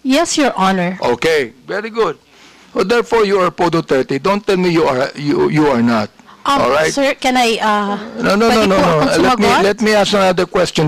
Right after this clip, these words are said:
Speaker 2: to you.
Speaker 1: Um,
Speaker 2: The, the, you said, "You need to see this." The so-called E J K victims under President Duterte,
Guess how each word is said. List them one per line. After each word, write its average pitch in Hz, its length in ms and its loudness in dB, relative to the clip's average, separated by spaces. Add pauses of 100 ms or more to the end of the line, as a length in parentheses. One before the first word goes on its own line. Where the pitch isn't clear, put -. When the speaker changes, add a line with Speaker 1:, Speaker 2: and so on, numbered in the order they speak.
Speaker 2:
to 147 80 0
you. 117 160 0 (400)
Speaker 1:
Um, 226 400 0 (800)
Speaker 2:
The, 175 120 2 (280)
the, - 80 -2
you 220 160 2
said, 170 400 0 (720)
"You 202 240 4
need 254 400 2
to 220 80 2
see 208 320 2
this." - 480 -2 (720)
The 170 160 0
so-called 220 880 0 (320)
E 254 160 0
J 233 320 2
K 220 320 0
victims 156 640 -2 (640)
under 185 400 0
President 208 720 -2
Duterte, 160 640 -2